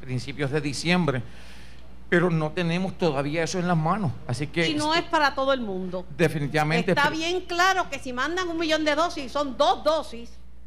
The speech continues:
Speaker 2: dos dosis, o sea que ahí se reduce la mitad, es para profesionales de la salud,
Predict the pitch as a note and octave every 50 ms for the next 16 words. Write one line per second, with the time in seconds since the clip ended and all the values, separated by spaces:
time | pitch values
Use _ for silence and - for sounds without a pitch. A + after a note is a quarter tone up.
0 | - - G#3 B3 E4 D4 C4 D4 D#4 C#4+ - A3 G#3 G3+ - B3 G#3+ F#3+ G3+ G3+
1 | G3+ G3+ D#4 C#4+ B3 C4 C#4 C#4 C4+ D#4 D#4 D4 C#4+ D#4 D4 C4+ A#3+ A#3+ A#3+ -
2 | - - - - - - C4+ C4+ D#4+ - - - D4+ C#4 C#4 F4 A4 - - -
3 | - - - - - - - - - - - - - - - - B3+ C4 B3 A3
4 | C4 B3 - C4 A#3+ A#3+ B3 C4 C4+ C#4 C4 C4+ C#4 C4+ C4+ C4+ - C#4 C4+ C4+
5 | D4 F4+